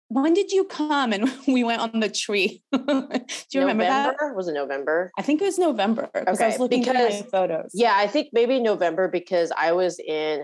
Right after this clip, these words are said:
Speaker 2: Hawaii in December, and that's when we were, like, halfway done, and our goal was to finish it. Uh, Camille and I had a month,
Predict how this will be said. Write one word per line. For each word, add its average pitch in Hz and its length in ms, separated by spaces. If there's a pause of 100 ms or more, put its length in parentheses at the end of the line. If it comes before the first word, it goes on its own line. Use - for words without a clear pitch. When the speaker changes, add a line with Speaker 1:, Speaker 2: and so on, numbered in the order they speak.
Speaker 2:
Hawaii 139 400
in 139 100
December, 147 580
and 143 140
that's 131 280
when 139 220
we 143 140
were, 135 200
like, 117 280
halfway 143 500
done, 147 280
and 139 160
our 143 260
goal 139 300
was 143 220
to 143 100
finish 131 400
it. 147 160 (440)
Uh, 151 300
Camille 202 360
and 185 100
I 165 80
had 165 220
a 151 120
month, 156 320